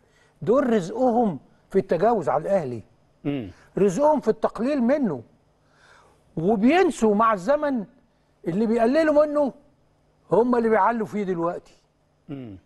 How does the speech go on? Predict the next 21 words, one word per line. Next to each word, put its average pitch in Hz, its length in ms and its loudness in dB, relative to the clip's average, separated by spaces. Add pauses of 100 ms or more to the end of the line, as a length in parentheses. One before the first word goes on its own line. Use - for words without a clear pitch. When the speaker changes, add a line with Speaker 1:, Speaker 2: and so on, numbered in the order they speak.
(180)
Speaker 1:
لما 165 280 -4
يمسهم. 160 600 -4 (1300)
الحقيقة 226 760 0 (640)
أنا 190 140 0
بقبل 240 600 -2 (880)
من 247 240 2
ال-، 170 640 -2 (380)
الجمهور 226 440 2
العادي، 208 540 2
لأنه 254 260 0
في 294 160 -4
تناقضات، 277 680 0
مش 208 160 -8
كلهم 233 240 -4
ثقافة 190 400 -4
واحدة، 196 280 0
مش 170 140 -12
كلهم 202 340 0 (520)
نفس 202 200 2
Speaker 2:
سن 190 160 0
واحد. 139 500 -4